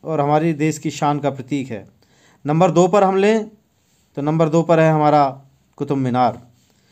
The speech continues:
कुतुब मीनार का निर्माण कुतुबुद्दीन ऐबक ने करवाया था, परंतु इसका पूरा होने से पहले ही कुतुबुद्दीन ऐबक की मर-, मृत्यु हो गई और इसको पूरा इल्तुतमिश ने करवाया था। इसकी नक्काशी अति सुंदर है देखने में, देखिए आप।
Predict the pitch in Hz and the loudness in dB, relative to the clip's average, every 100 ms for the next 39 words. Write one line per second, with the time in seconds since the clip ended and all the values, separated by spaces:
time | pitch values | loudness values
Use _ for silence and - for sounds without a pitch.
0 | _ _ - 170 185 185 196 196 185 185 | _ _ -4 -2 0 4 4 4 0 4
1 | 196 208 - _ _ _ 165 170 170 160 | 4 2 -4 _ _ _ -10 -4 -2 0
2 | 175 160 160 165 160 151 160 180 185 190 | 2 4 2 0 -2 2 4 4 2 -4
3 | 185 _ _ _ _ _ - 196 196 214 | -6 _ _ _ _ _ -2 0 2 0
4 | - 196 202 202 180 180 170 170 170 175 | 2 -2 0 2 4 2 0 2 2 2
5 | 165 165 - _ _ _ 147 151 151 160 | 0 -4 -14 _ _ _ -8 -6 -2 0
6 | 156 151 151 147 131 - _ _ _ 131 | 0 0 -2 -8 -8 -14 _ _ _ -6
7 | 151 143 156 151 190 180 180 208 - _ | -4 -2 -4 0 2 2 2 -4 -8 _
8 | _ _ - 160 - 175 170 165 151 131 | _ _ -8 -6 -4 -2 2 4 2 -2
9 | _ _ _ _ _ _ _ - 170 175 | _ _ _ _ _ _ _ -12 -6 -2
10 | 170 156 139 135 127 127 135 135 113 117 | -2 -2 -6 -4 -4 0 0 0 -8 -14
11 | 160 - 170 170 170 170 175 160 147 151 | -14 -6 -4 0 2 2 2 -4 -6 -4
12 | 151 170 185 - _ _ _ 139 131 151 | -2 -2 -2 -10 _ _ _ -6 -6 -4
13 | 160 151 135 156 160 170 | -6 -4 -4 -4 -4 -6